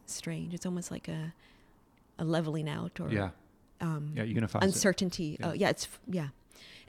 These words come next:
Speaker 1: Um, and it, it does seem fresh. It does seem new. So it was a way to explore some of the same ideas of displacement or captivity or m-,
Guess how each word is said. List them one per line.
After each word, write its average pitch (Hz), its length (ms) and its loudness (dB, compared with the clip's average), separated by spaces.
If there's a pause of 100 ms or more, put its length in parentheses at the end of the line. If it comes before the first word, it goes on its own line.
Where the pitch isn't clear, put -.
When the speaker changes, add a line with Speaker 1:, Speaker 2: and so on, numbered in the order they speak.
Speaker 1:
Um, 185 440 -2 (540)
and 202 220 2
it, - 200 -4
it - 160 -4
does 233 240 2
seem 202 280 2
fresh. - 540 -4
It 180 100 -8
does - 360 -4
seem 165 320 -6
new. 160 220 -4 (280)
So 269 200 0
it - 20 -2
was 294 180 -2
a 311 60 -4
way 302 220 -2
to 320 220 -4
explore 214 640 -6
some 226 200 -2
of 214 60 -2
the 208 80 -4
same 214 500 -4 (120)
ideas 185 360 -2
of 185 160 -4 (1040)
displacement 190 880 -2
or 147 260 -4 (120)
captivity 220 600 -2
or 185 100 4
m-, 170 200 2